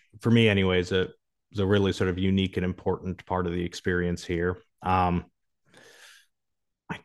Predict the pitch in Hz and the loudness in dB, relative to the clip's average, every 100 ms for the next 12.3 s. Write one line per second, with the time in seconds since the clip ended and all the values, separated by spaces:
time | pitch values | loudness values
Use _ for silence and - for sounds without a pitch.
0 | _ 151 220 - - - 147 175 247 185 | _ 0 0 -4 -18 -4 -2 0 2 2
1 | 185 262 233 - 156 170 - 131 113 98 | 2 2 0 0 -2 0 0 2 2 0
2 | - - _ _ _ _ _ _ 131 139 | -6 -18 _ _ _ _ _ _ 0 2
3 | 117 101 117 131 98 95 92 - - 98 | 2 2 2 2 0 -2 -6 -12 -4 -2
4 | 92 92 - _ _ - 104 110 107 113 | -2 -4 -12 _ _ -8 -2 -2 -2 -4
5 | 113 117 - 113 104 - 107 104 104 104 | -2 -6 -2 0 0 -2 -2 0 0 -2
6 | 90 92 90 90 - _ _ _ _ _ | -2 -2 -2 -4 -10 _ _ _ _ _
7 | _ _ _ _ _ _ _ _ _ _ | _ _ _ _ _ _ _ _ _ _
8 | _ 110 - 104 104 82 98 101 110 - | _ -10 -4 -2 0 -2 -2 -2 -4 -10
9 | - 101 98 92 92 _ _ 123 - - | -8 -2 0 -2 -6 _ _ -4 -4 -14
10 | - - 151 143 131 113 120 113 104 104 | -2 4 6 6 6 6 6 4 4 0
11 | - 127 113 104 95 92 95 104 107 104 | 0 -2 0 0 -2 -2 -2 0 2 4
12 | 101 95 95 | 4 2 -2